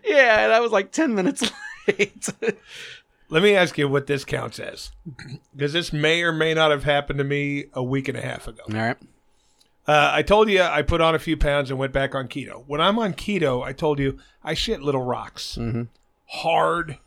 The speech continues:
Speaker 2: little rocks.
Speaker 1: See, I, I always have diarrhea that first week.
Speaker 2: No, I shit
Speaker 1: Hardcore.
Speaker 2: little rocks. So I'm in there shitting,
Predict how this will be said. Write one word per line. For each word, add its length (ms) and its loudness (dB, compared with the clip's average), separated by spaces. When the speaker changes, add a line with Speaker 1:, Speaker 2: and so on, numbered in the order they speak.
Speaker 2:
little 240 -2
rocks. 580 -6
Speaker 1:
See, 180 -8
I, 180 -2
I 180 0
always 180 0
have 280 -4
diarrhea 400 0
that 120 -4
first 240 -10
week. 240 -10
Speaker 2:
No, 420 0
I 120 -4
shit 200 -2
Speaker 1:
Hardcore. 60 4
Speaker 2:
little 180 2
rocks. 360 4
So 160 4
I'm 140 6
in 100 2
there 200 2
shitting, 460 -4